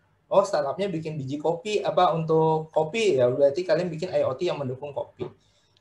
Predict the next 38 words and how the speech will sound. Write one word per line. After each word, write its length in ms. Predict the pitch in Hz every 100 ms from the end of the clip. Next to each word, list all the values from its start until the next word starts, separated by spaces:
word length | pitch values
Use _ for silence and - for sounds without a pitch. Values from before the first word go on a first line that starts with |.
| _ _
Nah, 100 | 123
seperti 300 | - - 175
itulah 240 | 208 190
gambarannya. 560 | 151 143 135 131 131 131
Jadi, 160 | 147 190
gambaran 340 | 175 156 147 139
singkat 400 | 127 175 214 -
supaya 320 | 127 143 143
tidak 240 | 143 143
ada 200 | 139 139 139
yang 240 | 139 143 -
tertukar 480 | 156 156 123 160 175
bahwa 340 | 135 143 143 _ _ _ -
kewirausahaan 640 | 156 156 160 170 - 233
dengan 240 | 202 - -
startup 400 | - - 185 156
itu 460 | 156 214 233 233 - _
tidak 300 | 175 160 -
sama 320 | - 180 185
dengan, 320 | 180 196 165 139 123
gitu 220 | 123 127 -
ya. 60 | - _ _ _
Tapi 320 | - - 202
mungkin 480 | 143 131 185 220 180
kewirausahaan 560 | 147 131 - 139 185
adalah 240 | 160 143 156
himpunan 400 | 151 156 147 147
bagian 320 | 131 127 160 165
dari 240 | 127 151
yang 100 | 143
namanya 380 | 127 123 135 139
startup. 420 | - 107 113 - -
Mungkin 320 | 156 226 202
itu 80 | 190
saja, 240 | 196 220
Bu 160 | 185 190
Rini, 240 | 202 208
makasih. 420 | 185 165 170 170